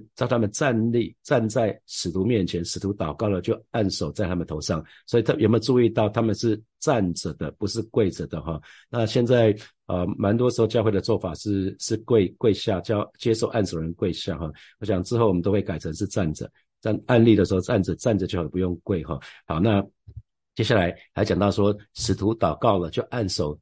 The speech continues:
在他们头上。那按手在圣经里面蛮多的经文有讲到按手哈，在创世纪的四十八章的第十三节到二十节，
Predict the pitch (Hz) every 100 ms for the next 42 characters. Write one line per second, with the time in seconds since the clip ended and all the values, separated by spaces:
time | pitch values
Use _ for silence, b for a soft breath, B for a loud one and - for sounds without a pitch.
0 | _ - 101 95 92 85 - 73 80 -
1 | 73 - - 156 139 - 92 120 110 -
2 | 117 113 95 87 98 98 95 117 120 117
3 | 113 107 92 - 113 113 92 82 92 b
4 | b - 98 107 76 98 - 113 92 71
5 | - 65 73 69 B B 127 110 151 131
6 | 135 123 120 101 - 110 95 101 92 98
7 | 95 90 - 113 104 - 107 107 87 80
8 | 95 - 117 - 82 85 73